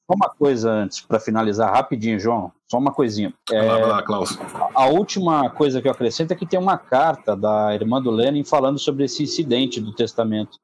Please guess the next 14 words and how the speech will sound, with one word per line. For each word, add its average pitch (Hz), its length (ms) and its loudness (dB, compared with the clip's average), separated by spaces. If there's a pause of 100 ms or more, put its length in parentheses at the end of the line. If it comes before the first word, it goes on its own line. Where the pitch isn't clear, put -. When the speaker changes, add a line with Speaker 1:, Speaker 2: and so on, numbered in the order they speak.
(640)
Speaker 1:
E 135 40 4
ela 156 140 4
diz 165 200 2
que 170 100 -2
o - 20 2
melhor 156 260 4
amigo 160 320 2
político 196 1000 0
e 170 80 0
pessoal 151 640 2
de 139 120 0
Lenin 143 260 0
era 156 140 2
Stalin. 95 500 -2